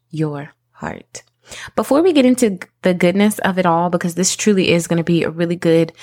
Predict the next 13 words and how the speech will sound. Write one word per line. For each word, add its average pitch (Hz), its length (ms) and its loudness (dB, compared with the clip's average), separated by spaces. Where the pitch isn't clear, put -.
um, 170 420 0
and 180 140 0
I 180 100 0
think 185 300 -2
freeing 190 520 0
episode, 202 640 -2
I 196 80 0
wanted 196 340 0
to 247 280 2
make 180 280 -2
a - 40 4
couple 214 380 -4
announcements. 208 1400 -2